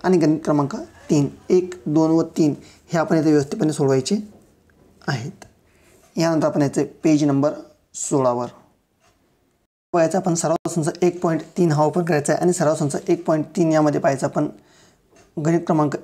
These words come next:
एक, त्यानंतर गणित क्रमांक दोन आणि गणित क्रमांक तीन यामधील महत्त्वपूर्ण प्रश्न. यामध्ये एक पाहायचं आहे, एक याला सिलेक्ट करायचं, एक, एक नंतर इथे सहा, एक आणि सहा, खालील एक सामायिक समीकरणे क्रेमरच्या पद्धतीने सोडवून त्यामधील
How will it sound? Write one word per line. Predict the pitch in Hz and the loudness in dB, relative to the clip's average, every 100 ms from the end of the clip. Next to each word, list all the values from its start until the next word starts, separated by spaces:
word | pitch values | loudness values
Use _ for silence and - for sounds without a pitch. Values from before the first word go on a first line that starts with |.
| - | 2
एक, | - 330 - - _ _ - | 2 0 -12 -20 _ _ -2
त्यानंतर | 170 - 160 | 0 2 2
गणित | 151 147 | 2 0
क्रमांक | 156 143 139 185 | 0 0 -2 -6
दोन | - 156 160 135 - - _ - | -6 0 0 0 -6 -18 _ 0
आणि | 208 196 | 2 2
गणित | 160 170 | 2 0
क्रमांक | 175 156 151 147 | 2 0 0 -2
तीन | - 170 160 170 | 0 0 0 2
यामधील | 175 170 160 | 2 4 2
महत्त्वपूर्ण | 151 156 156 151 175 165 | 2 2 0 0 2 2
प्रश्न. | 170 160 | 0 0
यामध्ये | 147 156 147 165 | 2 2 0 0
एक | 165 - | 0 0
पाहायचं | 139 139 | -2 0
आहे, | 147 170 | 0 0
एक | - | 0
याला | 147 208 - - - - - - _ _ _ _ - - _ _ - | 0 -2 -8 -20 -20 -20 -20 -20 _ _ _ _ -20 -20 _ _ -2
सिलेक्ट | 175 180 | 0 2
करायचं, | 170 151 - 185 | 2 0 0 2
एक, | 185 180 | 2 4
एक | 180 180 | 2 4
नंतर | 160 160 | 2 2
इथे | 156 180 - | 2 0 -2
सहा, | - - 135 131 - - | -6 -4 -4 -6 -8 0
एक | 180 175 170 | 0 0 -2
आणि | 170 208 | 0 0
सहा, | - 165 131 143 _ _ - | -2 -4 -6 -10 _ _ -2
खालील | 156 160 | 0 0
एक | 165 | -2
सामायिक | - 147 151 | -2 0 0
समीकरणे | - 143 143 151 | 0 0 0 -2
क्रेमरच्या | 151 139 139 - | 0 0 0 -2
पद्धतीने | 147 135 147 | -2 -2 -2
सोडवून | 156 143 135 | -2 0 0
त्यामधील | 139 147 | 0 0